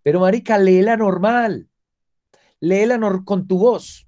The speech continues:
vos no sos locutor, nunca vas a ser locutor. O sea, ¿pa' qué haces esa voz?". Y se cagaba de la risa. Entonces, yo como que no,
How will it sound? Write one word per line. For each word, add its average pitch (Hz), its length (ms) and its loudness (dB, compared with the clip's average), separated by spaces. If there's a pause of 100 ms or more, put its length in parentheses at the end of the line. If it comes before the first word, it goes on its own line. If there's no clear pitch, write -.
vos 160 220 -2
no 240 200 0
sos 240 180 -8
locutor, 190 420 -2
nunca 226 320 -4
vas 233 140 -4
a 226 60 -6
ser 220 120 -6
locutor. 214 520 -4
O - 840 -20
sea, 175 400 2 (400)
¿pa' 160 200 0
qué 190 280 0
haces 214 300 -6
esa 220 180 -8
voz?". 226 560 -10 (840)
Y 143 80 -10
se 147 160 -6
cagaba 107 320 -8
de 107 60 -8
la 104 100 -8
risa. 92 360 -14 (920)
Entonces, 185 420 -4 (760)
yo 135 220 0
como 190 200 2
que 160 140 -6
no, 143 240 -2